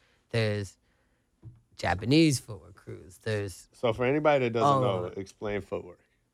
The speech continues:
Speaker 1: Man, dude, that's a, footwork is basically <clears throat> the progression from early kinda, like, ghetto house,
Speaker 2: Mm-hmm.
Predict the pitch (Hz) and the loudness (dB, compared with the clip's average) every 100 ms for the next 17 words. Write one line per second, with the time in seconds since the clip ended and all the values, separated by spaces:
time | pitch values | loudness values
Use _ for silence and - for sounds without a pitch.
0 | _ 135 156 156 127 117 123 127 127 - | _ 0 2 2 0 -4 -4 -2 -2 -6
1 | 117 123 _ _ _ _ _ _ _ - | -10 -12 _ _ _ _ _ _ _ 6
2 | 190 175 185 185 175 - 160 143 139 165 | 8 6 4 4 0 -4 -4 -4 -2 -4
3 | 139 147 131 156 156 - - 123 - - | -4 -6 0 4 4 2 -6 -8 -10 -16
4 | _ _ _ - _ - 131 135 131 123 | _ _ _ -20 _ -12 -2 2 4 2
5 | 107 123 120 139 127 143 139 127 - 120 | 0 0 2 2 2 2 0 0 -2 -2
6 | 117 113 104 123 131 127 127 123 - _ | -2 -4 -6 0 2 2 0 -4 -12 _
7 | _ _ _ _ _ _ _ _ - 131 | _ _ _ _ _ _ _ _ 0 4
8 | 127 123 120 113 - _ - 127 127 123 | 6 6 4 0 -4 _ -2 2 4 6
9 | 131 127 - _ _ 92 98 | 6 2 -4 _ _ -10 -10